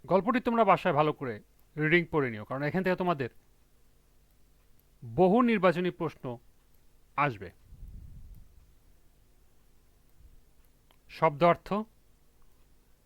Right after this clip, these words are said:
পাঠের উদ্দেশ্য, পাঠ পরিচিতি, লেখক পরিচিতি, এগুলো বাসায় ভালো করে পড়ে নেবে। এখন আমি তোমাদের কর্ম অনুশীলনের সমাধান করে দেব।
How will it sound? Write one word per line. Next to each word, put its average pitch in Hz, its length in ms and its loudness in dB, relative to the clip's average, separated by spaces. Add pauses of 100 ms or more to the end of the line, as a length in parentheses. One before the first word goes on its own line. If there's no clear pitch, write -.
(100)
পাঠের 185 380 4
উদ্দেশ্য, 143 640 -4 (1080)
পাঠ 143 240 6 (160)
পরিচিতি, 170 600 -4 (1160)
লেখক 175 440 2
পরিচিতি, 135 440 -6 (140)
এগুলো 180 340 2
বাসায় 165 280 2
ভালো 135 140 -2
করে 151 220 -8 (280)
পড়ে 175 220 4
নেবে। 101 220 -8 (2250)
এখন 214 220 2
আমি 233 140 2
তোমাদের 196 360 2 (640)
কর্ম 220 680 4 (120)
অনুশীলনের 202 920 0 (420)
সমাধান 156 480 0
করে 117 220 -8
দেব। 98 240 -16